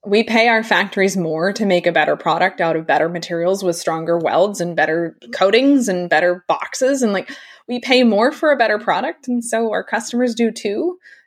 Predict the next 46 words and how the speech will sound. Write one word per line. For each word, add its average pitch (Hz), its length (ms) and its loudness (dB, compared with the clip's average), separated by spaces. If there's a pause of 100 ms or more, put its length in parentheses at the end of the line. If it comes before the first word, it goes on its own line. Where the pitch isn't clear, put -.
(160)
And 220 280 0
by 202 200 0
partnering, 202 800 -2
you 220 120 -2
know, 175 200 -2
the 208 80 -2
quality 233 380 4
product 180 380 -2
with 202 120 -8
the 185 80 0
branding 170 460 -2
that 165 140 -6
really 156 180 -6
tells 151 320 -10
that - 180 -8
story, 214 680 -6 (360)
that's 214 320 0
our 190 120 2
insurance - 460 -6
policy - 500 -10
against - 400 -14
that. - 260 -14
And 220 160 0
we're 262 80 6
never, 285 500 4
ever 196 300 2
gonna 175 260 -2
win 170 440 -2
against 175 360 -4
Amazon 165 480 -4
Basics. 226 460 -6 (100)
And 202 140 -6
that's 185 240 -2
gotta 240 220 2
be 254 160 2
okay, - 440 -6
'cause 214 160 -2
no 240 220 4
little 254 220 4
guy's 208 280 0
ever 170 160 -2
gonna 160 200 -8
win 123 140 -14
against - 280 -12
Amazon 113 340 -10
Basics. - 460 -12